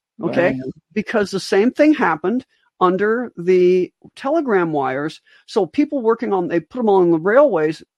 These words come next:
Speaker 1: engineers, uh, brakemen, conductors, people that worked along the railway and telegram operators got sick like this. They got this nervousness. They didn't die su-,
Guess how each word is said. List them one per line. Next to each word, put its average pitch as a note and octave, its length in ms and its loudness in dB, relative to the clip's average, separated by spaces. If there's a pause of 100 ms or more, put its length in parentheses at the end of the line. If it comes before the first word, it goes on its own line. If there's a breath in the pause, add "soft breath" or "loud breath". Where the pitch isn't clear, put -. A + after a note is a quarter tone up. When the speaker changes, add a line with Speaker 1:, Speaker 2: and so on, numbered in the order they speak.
(120)
Speaker 1:
engineers, F3+ 720 4 (360)
uh, C3+ 240 -4 (380)
brakemen, F3 920 0
conductors, E3+ 520 -4
people D4 280 -4
that B3+ 80 0
worked F#3+ 260 -4
along F#3 220 0
the E3 100 -2
railway F3+ 360 -2
and A3+ 260 -2
telegram D#3 440 -4
operators C#3 460 -10 (480 soft breath)
got E3 220 0
sick - 320 -2
like D#3+ 180 -6
this. - 160 -14
They D#3+ 100 -4
got F3 200 -2
this E3 160 -2
nervousness. G3 560 0
They D#3 140 -2
didn't A3+ 340 2
die B3 300 4
su-, - 360 -6